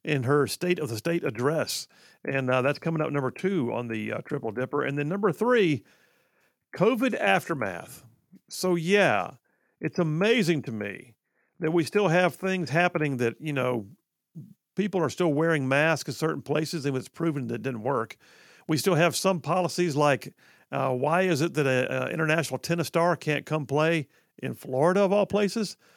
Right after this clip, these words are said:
And we'll cover it. The covid aftermath, and are there investigations, and who's gonna find what? We'll, we'll discuss that in detail, number three on the Triple Dipper. But let me move over to my comments for the day, and I, and I gotta tell you, this is gonna segue right into the first part of the Triple Dipper on the war with Mexico.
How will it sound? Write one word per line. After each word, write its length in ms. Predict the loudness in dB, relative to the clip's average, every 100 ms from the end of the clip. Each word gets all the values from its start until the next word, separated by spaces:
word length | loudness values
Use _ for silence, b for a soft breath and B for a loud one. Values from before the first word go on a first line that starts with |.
| b b b
And 120 | 0 2
we'll 80 | 2
cover 340 | 4 2 2
it. 100 | -4 _ _ b b b
The 80 | -6
covid 400 | 0 2 4 4
aftermath, 680 | 6 4 2 -2 -2 -4 -6
and 160 | -2 0
are 140 | 0
there 140 | 0
investigations, 840 | 0 0 0 0 0 0 0 -4 -4
and 240 | -4 -4
who's 300 | -4 -4 -2
gonna 180 | -2 -2
find 380 | 0 0 -2 0
what? 280 | -2 -2
We'll, 200 | -2 -4 -4
we'll 80 | -6
discuss 480 | -6 -6 -2 -2 0
that 160 | -2
in 80 | 0
detail, 400 | -4 -2 -2 -2
number 240 | -4 -6 -6
three 360 | -6 -4 -2
on 120 | -2
the 60 | -6
Triple 280 | -10 -10 -10
Dipper. 340 | -12 -12 -16 _ _ B B B B B B B B B B
But 100 | 0
let 80 | 2
me 80 | 2
move 180 | 4
over 160 | 6 6
to 60 | 4
my 120 | 2
comments 460 | 2 2 2 0 -2
for 140 | -2
the 60 | 2
day, 300 | 2 2 0
and 120 | 0
I, 60 | 0
and 180 | 2
I 80 | 0
gotta 260 | 2 0 2
tell 220 | 2 4
you, 280 | 4 4 2
this 260 | -2 -2 -2
is 140 | -2
gonna 160 | -2 -2
segue 540 | 2 2 4 4 4
right 320 | 4 2 2
into 300 | 0 -2 -4
the 100 | -4
first 320 | -4 -4 -4 -2
part 200 | -2 0
of 40 |
the 60 | -2
Triple 320 | -4 -4 -2
Dipper 320 | -2 -2 -4
on 100 | -2
the 80 | -4
war 260 | -2 0
with 140 | -2 -2
Mexico. 560 | -6 -6 -10 -12 -12